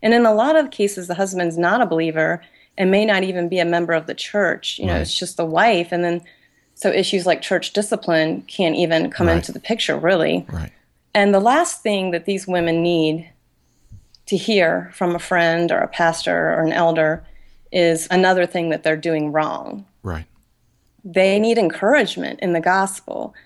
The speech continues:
Speaker 1: And I think it's very important, you know, they get, it's so easy to get used to a lifestyle that you're not supposed to get used to.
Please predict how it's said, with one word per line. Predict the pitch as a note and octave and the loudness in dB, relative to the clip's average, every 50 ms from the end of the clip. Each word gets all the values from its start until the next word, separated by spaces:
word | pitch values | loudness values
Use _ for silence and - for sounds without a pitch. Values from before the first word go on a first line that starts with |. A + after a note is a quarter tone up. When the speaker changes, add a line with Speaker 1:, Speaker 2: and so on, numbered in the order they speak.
| _ _ _ _ _ _ - | _ _ _ _ _ _ -4
Speaker 1:
And | - G3 F#3+ | -2 -2 0
I | F#3 | 0
think | F#3 - A#3 A#3 A#3 | -2 -2 -2 -2 0
it's | G#3+ F#3+ - - | -2 -4 -4 -4
very | F#3 F#3+ G3+ A3 B3 B3+ | -2 0 2 2 2 0
important, | A3+ G3 - - A3 A3 - - F3+ E3+ E3 - - _ _ _ _ _ _ _ _ - - - _ _ _ - | -2 -4 -6 -6 -4 -4 -2 -2 -2 -2 -2 -4 -8 _ _ _ _ _ _ _ _ -20 -20 -20 _ _ _ -4
you | - A3+ | 0 2
know, | G#3 | 4
they | G3+ A#3+ C#4 E4 D#4+ | 4 6 4 4 4
get, | F4 F4 D4 - - _ _ - | 2 2 0 0 -2 _ _ -8
it's | - - - | -8 -4 2
so | - G4+ F4 - | 2 2 2 4
easy | C#4 C#4+ D#4 C#4 C4+ A#3 | 2 2 2 2 2 0
to | F#3+ G3 | -2 -2
get | F#3+ G3 F#3+ F#3 - - | -2 0 0 0 0 -4
used | F3+ E3 F3+ A3+ B3+ A#3+ - - - | -8 -6 -4 -2 -2 -2 -4 -8 -10
to | - - F#3+ E3+ E3 D#3+ E3 - | -6 -4 -2 -2 0 -2 -2 -2
a | - E3+ | -2 -2
lifestyle | E3 F3 F3+ G3+ G#3 G3+ - - - D#3+ D3+ D3 D3 D3 D3 E3+ F3+ B3 - | 2 2 4 2 2 0 -4 -6 -4 -2 -2 -2 -4 -6 -8 -8 -10 -8 -6
that | G3+ - G3+ | -6 -2 0
you're | G3 F#3 | 0 2
not | F#3+ G3+ G#3 A3+ A3+ - | 2 2 2 0 -2 -6
supposed | - G3 - G3 G#3 G3+ G3+ - | -14 -10 -6 -4 -4 -4 -4 -6
to | F3+ | -6
get | F3+ F3 E3+ | -6 -6 -6
used | E3+ F3 G3 G3 G3+ - - | -4 -4 -4 -4 -6 -8 -8
to. | - - - - - | -8 -8 -8 -8 -12